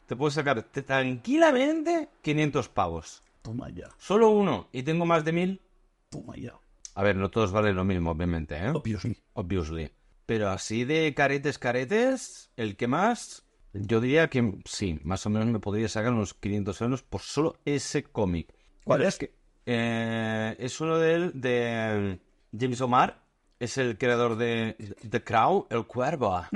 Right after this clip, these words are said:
Speaker 2: vale.
Speaker 1: El único problema es que no tengo el número uno. No tengo la colección entera. Y eso es una putada. Porque si tuviese la colección entera, ah, podría sacar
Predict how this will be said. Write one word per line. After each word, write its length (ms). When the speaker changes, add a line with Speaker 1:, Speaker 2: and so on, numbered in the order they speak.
Speaker 2:
vale. 240
Speaker 1:
El 200
único 260
problema 260
es 80
que 100
no 100
tengo 180
el 100
número 360
uno. 300
No 200
tengo 160
la 100
colección 340
entera. 460
Y 80
eso 160
es 100
una 220
putada. 580
Porque 260
si 180
tuviese 440
la 100
colección 380
entera, 640
ah, 920
podría 240
sacar 420